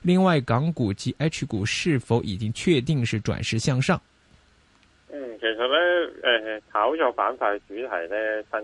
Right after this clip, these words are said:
Speaker 2: 而家呢啲大市唔係好喐呢，總會有啲嘢，即係跑出嚟嘅，噉爭在係嗰啲係咩啫？噉其實我又覺得環保可能會係一個，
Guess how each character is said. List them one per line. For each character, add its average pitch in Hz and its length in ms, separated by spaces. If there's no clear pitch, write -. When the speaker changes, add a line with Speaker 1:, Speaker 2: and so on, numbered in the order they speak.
Speaker 2:
而 85 40
家 95 160
呢 127 160
啲 127 280
大 107 180
市 104 120
唔 104 180
係 - 20
好 82 160
喐 117 460
呢， 120 260
總 117 280
會 101 140
有 92 180
啲 110 60
嘢， 87 720
即 113 60
係 95 240
跑 90 320
出 - 160
嚟 101 140
嘅， 82 360
噉 120 100
爭 143 240
在 131 80
係 92 460
嗰 92 120
啲 113 120
係 92 160
咩 92 260
啫？ 92 240
噉 175 260
其 120 100
實 95 300
我 104 120
又 104 160
覺 107 120
得 123 220
環 98 320
保 104 140
可 160 420
能 101 140
會 113 80
係 113 300
一 135 40
個， 117 500